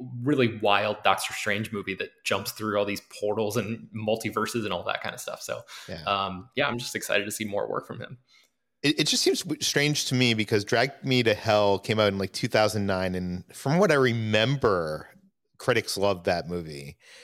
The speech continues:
Speaker 1: Yeah.
Speaker 2: And
Speaker 1: Oh, yeah.
Speaker 2: not only did critics and audiences love that movie, but, like, it, it made, uh, let's see, ninety-one million dollars worldwide, and it was made for thirty million. So, I mean, that's a success. So, I mean,
Speaker 1: Yeah.
Speaker 2: it's not like a home run, but it, like, making three times the budget,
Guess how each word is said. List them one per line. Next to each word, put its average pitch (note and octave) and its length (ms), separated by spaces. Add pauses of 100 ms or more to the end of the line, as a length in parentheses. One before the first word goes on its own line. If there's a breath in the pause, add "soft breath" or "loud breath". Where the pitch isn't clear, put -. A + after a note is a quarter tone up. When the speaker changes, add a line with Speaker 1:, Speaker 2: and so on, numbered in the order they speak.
(140 loud breath)
Speaker 1:
Yeah. C#3+ 240
Speaker 2:
And A2 240
Speaker 1:
Oh, - 40
yeah. - 140 (120)
Speaker 2:
not C3+ 220
only D3 180
did C3 220
critics B2 340
and A2+ 100
audiences A2+ 520
love G2+ 140
that G#2 140
movie, G#2 220
but, G#2+ 320
like, A2+ 220
it, A#2 200
it A#2+ 140
made, C3+ 380 (260)
uh, F2 380 (360)
let's D#3 180
see, C#2+ 180
ninety-one A#2 1120
million A2+ 240
dollars G#2+ 340
worldwide, G2+ 720
and F#2+ 100
it G#2 60
was G2 140
made A2+ 200
for G2 120
thirty C3 320
million. E2+ 340
So, A#2 220 (340 loud breath)
I - 40
mean, D3 120
that's D3+ 220
a C#4 60
success. - 920 (400)
So, A#2+ 260
I A#2+ 120
mean, B2 100
Speaker 1:
Yeah. A#2 80
Speaker 2:
it's A#2 120
not A#2 140
like G#2+ 160
a F#2+ 160
home G2+ 320
run, A2+ 320
but G2+ 160
it, G#2 220
like, G#2+ 240
making A2 320
three G#2+ 180
times G#2 380
the F#2+ 100
budget, G2 380